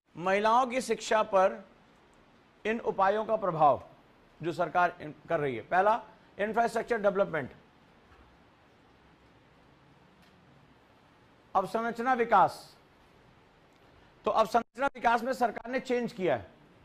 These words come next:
पहले, आज से कुछ साल पहले, जब United Nation का एक report आती थी, उस रिपोर्ट का नाम था एमडीजी, Millennium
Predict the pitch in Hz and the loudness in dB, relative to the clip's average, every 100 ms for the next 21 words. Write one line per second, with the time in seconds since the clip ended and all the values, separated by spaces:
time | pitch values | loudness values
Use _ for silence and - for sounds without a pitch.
0 | - _ _ _ _ _ 190 220 240 165 | -20 _ _ _ _ _ -2 4 4 4
1 | - - _ - 185 - - 214 - 202 | -2 -20 _ 0 0 -2 -8 -4 2 2
2 | 190 170 180 160 117 - - _ _ _ | 2 0 2 2 -2 -10 -20 _ _ _
3 | _ _ - 151 202 214 214 220 233 226 | _ _ -10 -4 -4 -2 -2 -2 -2 -2
4 | 233 240 233 202 180 180 - 190 190 196 | -2 -2 -4 0 2 0 -6 -6 -6 -2
5 | 226 202 175 160 120 95 - _ _ _ | 0 2 2 -2 -8 -12 -18 _ _ _
6 | - 156 185 190 214 208 208 208 202 214 | -16 -10 -8 -4 -4 -2 -2 -2 -2 -4
7 | - 214 208 196 202 160 196 139 - - | -2 -4 -2 -2 -2 -2 -4 -4 -12 -20
8 | - - 151 180 190 196 214 247 | -20 -8 -2 0 0 0 -4 -4